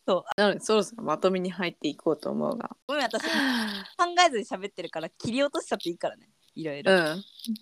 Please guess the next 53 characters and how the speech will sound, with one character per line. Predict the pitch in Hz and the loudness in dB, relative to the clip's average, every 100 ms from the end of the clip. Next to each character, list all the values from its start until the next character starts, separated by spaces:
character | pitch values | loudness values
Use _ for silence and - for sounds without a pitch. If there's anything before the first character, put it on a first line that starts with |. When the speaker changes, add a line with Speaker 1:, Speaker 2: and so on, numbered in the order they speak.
| - 202 - | -6 -6 0
Speaker 2:
い | 196 | 8
や、 | 214 | 10
で | 214 | 10
も | 220 | 10
ね、 | 190 175 170 | 10 10 8
ど | 262 | 6
の | 294 | 4
話 | 233 170 - | 2 0 -2
も | 165 | -6
す | 165 | -4
ご | 170 | 0
い | 165 | 0
面 | 170 | 0
白 | 185 208 185 | -2 -2 0
か | 151 | -2
っ | - | -2
た | 131 | -4
か | 113 147 | -4 -6
ら | - | -6
ね。 | 123 87 - - | -4 -4 -4 -4
Speaker 1:
う | |
ん。 | 190 170 | -2 0
Speaker 2:
あ | 139 | -2
の、 | 123 131 110 - - | -2 -6 -8 -10 -6
な | 165 | -6
ん | 151 | -4
だ | - | -4
ろ | |
う、 | - | 4
も | 202 | 6
し | 285 | 8
か | 226 | 6
し | 220 | 6
た | 208 | 6
ら | |
二 | 220 175 | 6 2
回 | 214 208 | 6 6
に | 160 | 6
分 | 151 151 | -2 -4
け | |
て | - | -8
の | - | -10
配 | - 151 | -6 -6
信 | - | -6
に | 160 | -8
な | 170 | -6
る | 160 | -4
か | - | -4
も | 165 | -4
し | 156 - | -4 -10
れ | |
な | |
い。 | - | -12